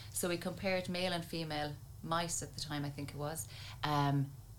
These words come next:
to see if there was a differential weight gain and metabolic syndrome in, in between the different sexes in rats. And indeed there was. But what was interesting was that the females gained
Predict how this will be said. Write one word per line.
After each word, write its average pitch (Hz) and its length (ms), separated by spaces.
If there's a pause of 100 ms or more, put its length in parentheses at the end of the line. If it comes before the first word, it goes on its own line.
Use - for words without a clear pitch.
to 190 100
see 196 380
if 170 120
there 170 80
was 160 200
a 160 40
differential 156 540
weight 156 240
gain 147 160
and 147 100
metabolic 151 500
syndrome 143 420
in, 147 360
in 151 200
between 143 320
the 143 60
different 143 360
sexes - 540
in 143 160
rats. 147 400 (240)
And 170 120
indeed 170 320
there 151 140
was. 156 380 (400)
But 185 100
what 202 160
was 190 140
interesting 202 420
was 165 220
that 160 180
the 165 60
females 196 480
gained 196 500